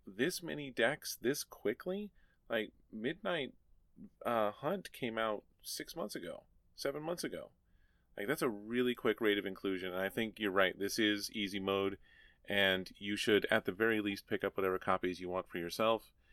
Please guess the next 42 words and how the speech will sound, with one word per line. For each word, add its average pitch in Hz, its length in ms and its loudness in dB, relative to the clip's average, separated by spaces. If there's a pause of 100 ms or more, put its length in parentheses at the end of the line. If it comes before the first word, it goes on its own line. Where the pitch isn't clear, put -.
(320)
any 101 200 -2
extras 104 400 0
that 92 80 -4
you 95 100 -6
can 98 140 -4
manage 95 220 -4
to 85 80 -8
get 92 140 -2
your 90 100 -10
hands 95 300 -6
on. 92 320 0 (440)
Like, 92 200 0
I 113 100 6
don't 175 220 4
know 95 220 4
that 92 120 0
you 90 240 -6
could 165 400 -2
spend 87 520 0 (260)
a - 40 -12
thousand 92 420 0
dollars 87 360 2
on 87 160 0
these 85 220 -8
right 85 160 -6
now, 85 200 -6
man. 101 260 -8 (100)
Like, 92 240 -8 (500)
there 107 140 -2
just 107 260 0
doesn't 104 220 0
seem 104 220 -6
to 98 40 -6
be 101 160 -6
enough 98 280 -2 (120)
in 95 240 -8
the 95 120 -4
assorted 92 380 -2
places 95 380 -6
where 95 80 -2
you'd 85 240 -4
look. 110 200 -2